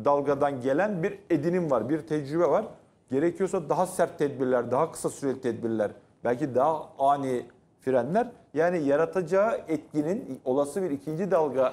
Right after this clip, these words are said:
etkisinin ekonomilerde ilki kadar büyük olmayacağı beklentisi biraz da burada hakim ama dediğim gibi yani, e, şey, biz hep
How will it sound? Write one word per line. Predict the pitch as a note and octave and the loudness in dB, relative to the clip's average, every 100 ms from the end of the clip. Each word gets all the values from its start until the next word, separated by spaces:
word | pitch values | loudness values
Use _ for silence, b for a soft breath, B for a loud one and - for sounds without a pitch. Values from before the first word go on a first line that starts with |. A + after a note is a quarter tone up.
| - | -2
etkisinin | C3+ - C#3 - B2 | -6 -6 -10 -8 -6
ekonomilerde | C3+ D3 D3 D3 C#3 C3+ - A#3+ - - _ - | -6 -4 -4 -2 0 0 0 -2 -8 -20 _ -6
ilki | D#3+ D#3+ A#3 | -4 -2 -4
kadar | F3 F3+ G#3+ E3 | 0 0 0 0
büyük | F#3+ F3+ | 0 0
olmayacağı | F#3+ G#3 F#3 E3+ C#3+ B2+ C3 A#2 | 2 4 4 4 2 4 2 2
beklentisi | B2+ A#2+ B2+ A#2+ A2+ - A2 F#2+ - _ _ _ _ A#2+ | 0 0 -2 -2 -6 -4 -4 -4 -8 _ _ _ _ 0
biraz | C3+ A#2+ A2 | 2 2 4
da | A#2+ - - - - | 2 2 -4 -20 -8
burada | C3 C3 C3 | -4 0 0
hakim | C3 A3+ | 0 0
ama | F3 G#3 - _ _ F#3+ | 0 -2 -8 _ _ -4
dediğim | A3 G3+ | -2 0
gibi | C3+ C#3+ | 0 2
yani, | D#3+ E3 D#3+ - G#2+ | 0 0 -4 -6 -10
e, | C3+ C#3 C3+ C#3 | -8 -8 -8 -10
şey, | D#3 F#3 A#2+ - _ _ _ _ _ _ _ _ _ _ _ - | -2 0 0 -10 _ _ _ _ _ _ _ _ _ _ _ -12
biz | G3+ F#3 G#3 | -10 -6 -2
hep | A#3 | -2